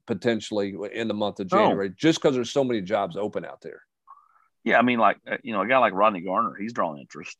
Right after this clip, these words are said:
Speaker 2: but I, you know, Rodney's very happy here. And
Speaker 1: Yes.
Speaker 2: so, I mean, you know, I, I don't see, I'm with Hubs. I don't see really anybody, you know, doing that, but you just never, you never can say never in coaching because if somebody comes with a promotion and a big chunk of change,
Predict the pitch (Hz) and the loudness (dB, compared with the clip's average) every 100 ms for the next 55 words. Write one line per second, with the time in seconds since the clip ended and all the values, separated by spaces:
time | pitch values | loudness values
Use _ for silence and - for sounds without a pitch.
0 | - 92 85 71 101 80 69 95 110 87 | -6 -4 -2 -4 -6 -10 0 6 6 4
1 | 101 90 76 - 107 92 - - - 50 | -4 -4 -4 -4 2 2 0 -18 -18 -18
2 | - _ _ _ _ _ _ _ - 160 | -18 _ _ _ _ _ _ _ -6 -4
3 | 87 117 87 78 65 92 90 80 - - | 2 2 2 -4 -4 -2 -2 -4 -10 -20
4 | - - - 92 87 90 - - 85 82 | -20 -4 2 4 4 0 0 2 4 2
5 | - 101 131 - - 107 98 127 104 98 | 2 2 4 2 -2 -2 0 0 0 -4
6 | 76 90 110 110 - 101 104 92 - 107 | -4 0 0 0 -2 0 2 0 -2 -2
7 | 104 101 95 76 _ _ _ 101 92 82 | 2 2 2 -4 _ _ _ -6 -4 -2
8 | 104 113 123 127 127 - 120 107 104 107 | 4 6 6 6 6 4 0 0 2 -2
9 | 113 113 110 113 131 131 117 110 104 101 | 2 2 4 2 2 2 0 -4 -4 0
10 | 107 104 92 87 - 117 117 117 104 104 | 2 2 -2 -6 0 0 2 -2 0 0
11 | 101 - 117 107 117 104 - 90 - 104 | -2 0 2 2 0 -4 -12 _ -2 4
12 | 117 117 110 98 90 107 104 123 - - | 4 4 0 -2 -2 -2 0 -2 -2 -2
13 | 123 123 123 | -2 -2 -10